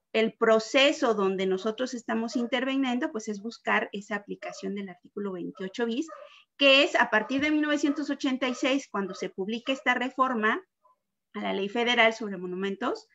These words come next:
que es que cuando comienza, ah, por un lado, todo este marco jurídico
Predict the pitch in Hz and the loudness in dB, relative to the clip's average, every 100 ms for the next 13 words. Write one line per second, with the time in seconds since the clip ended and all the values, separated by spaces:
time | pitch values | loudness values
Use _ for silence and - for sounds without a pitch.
0 | _ _ - _ - 247 254 262 254 214 | _ _ -20 _ 0 0 0 -4 2 2
1 | 202 202 214 214 214 233 233 - 190 180 | 2 0 0 0 2 4 4 2 -2 -2
2 | 175 196 220 226 226 220 214 214 226 226 | -4 -2 0 4 6 6 2 4 4 4
3 | 233 - 208 208 208 233 208 202 208 202 | -2 -4 0 0 -2 -4 -4 -4 -6 -8
4 | 185 | -8